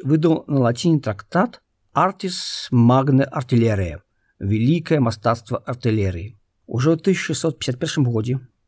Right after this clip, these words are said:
гэтую кнігу перавыдалі на французскай мове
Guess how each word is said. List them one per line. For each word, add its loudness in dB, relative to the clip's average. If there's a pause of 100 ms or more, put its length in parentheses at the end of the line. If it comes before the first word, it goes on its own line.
(680)
гэтую -2
кнігу 0 (340)
перавыдалі 0
на 2
французскай -6
мове 2